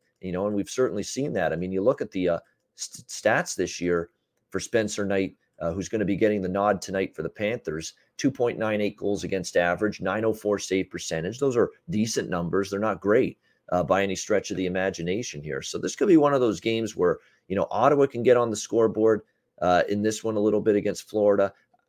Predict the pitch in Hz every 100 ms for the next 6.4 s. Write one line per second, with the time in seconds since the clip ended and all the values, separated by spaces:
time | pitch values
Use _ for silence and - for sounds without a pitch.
0 | _ _ - 139 131 117 - 120 110 107
1 | - 104 90 - 104 104 - 107 92 _
2 | - 82 76 _ 90 104 104 98 - 104
3 | 95 - 87 - 101 - 87 95 90 82
4 | 85 95 - - 95 92 90 92 92 92
5 | 85 - 95 92 85 92 90 85 87 90
6 | 95 - 90 82